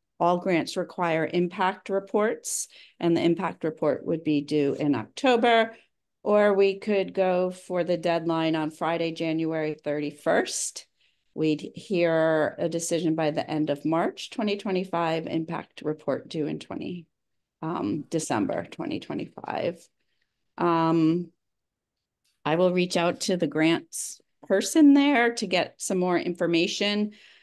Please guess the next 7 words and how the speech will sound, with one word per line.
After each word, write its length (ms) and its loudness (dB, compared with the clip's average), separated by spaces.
Um, 640 2
they 760 2
want, 420 0
you 100 0
know, 160 0
financial 680 0
information, 1040 -2